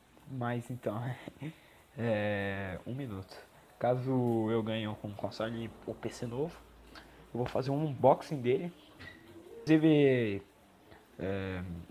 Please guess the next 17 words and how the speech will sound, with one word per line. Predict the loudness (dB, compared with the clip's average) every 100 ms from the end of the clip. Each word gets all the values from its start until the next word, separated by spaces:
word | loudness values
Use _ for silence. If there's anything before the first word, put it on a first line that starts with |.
| -20 -20 -18
eu | -14
tô | -10 -8
pensando | -6 -6 -4
em |
começar | -4 -4 -4 -2
a |
fazer | -2 0 -2
lives, | 0 0 0 -6 -4
caso | -4 -4
eu |
ganhe | -8 -8
esses | -12 -14 -12 -8 -8 -10 -14 -18 -14
consoles | -10 -10 -10 -10 -8 -6 -8 -10 -8
de | -8
nova | -4 -4 -4
geração. | -6 -8 -10 -14 -20 -8 -4 -4 -6 -14 -20 -20 -20 -20 -20 -20 -20 -20 -20 -20 -20 -20 _ -14
Dinâmicos. | -10 -8 -6 -4 -2 -2 -4 -8 -14 -14 -14 -14 -16